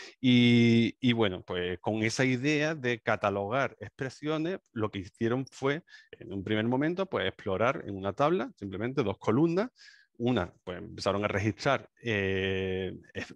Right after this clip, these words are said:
oraciones, expresiones, eh, que consideraban positivas, eh, y que les gustaría, ¿no? Por tanto, a lo mejor que, que alguien se las pudiese decir en un momento dado.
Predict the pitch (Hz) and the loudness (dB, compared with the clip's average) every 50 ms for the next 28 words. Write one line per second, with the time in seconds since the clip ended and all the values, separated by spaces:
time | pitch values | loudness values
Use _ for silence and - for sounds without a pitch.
0 | _ - 101 101 95 90 - - 120 123 135 135 127 123 127 123 - - - 90 | _ -4 -2 -2 -2 -2 0 2 4 4 4 4 4 4 2 2 0 -4 -10 -10
1 | - - 110 123 127 127 123 127 123 127 131 131 - - - 117 120 120 123 123 | -6 -4 -2 -2 0 0 0 0 0 2 0 0 -2 -4 -2 0 0 0 0 0
2 | 123 123 123 120 _ _ _ - - 123 - 131 117 - 127 123 139 139 113 104 | 0 -2 -4 -6 _ _ _ -6 -6 -4 -4 -4 -6 -4 -2 0 0 0 -2 -4
3 | - - 110 98 - 113 104 123 139 139 113 92 - _ _ _ - - 101 92 | -4 -6 -6 -6 -6 -8 -6 -4 -4 -4 -4 -6 -8 _ _ _ -14 -10 -8 -8
4 | 92 90 90 87 90 87 87 87 85 87 95 - - - _ - 101 - - 85 | -6 -6 -6 -6 -6 -6 -6 -6 -8 -10 -12 -14 -18 -20 _ -14 -12 -8 -6 -6
5 | 82 - 92 - - 101 90 107 120 113 104 120 131 - 101 101 101 113 113 113 | -6 -6 -8 -4 -2 0 2 4 4 4 2 0 -2 -2 -4 -4 -2 -2 -2 0
6 | 110 113 110 110 117 117 113 131 120 117 - 104 101 101 95 - 104 95 101 110 | 0 -2 -2 -2 -4 -4 -2 -4 -4 -4 -4 -4 -4 -4 -2 -2 0 0 0 0
7 | 113 117 110 - - - 107 107 - 113 110 107 120 113 113 113 120 127 123 127 | -2 -2 -4 -6 -6 -4 -4 -4 -4 -6 -6 -4 -2 -4 -4 -2 -4 -6 -4 -4
8 | 123 127 127 131 131 143 160 175 175 190 226 | -4 -4 -6 -6 -4 -2 0 0 0 0 -2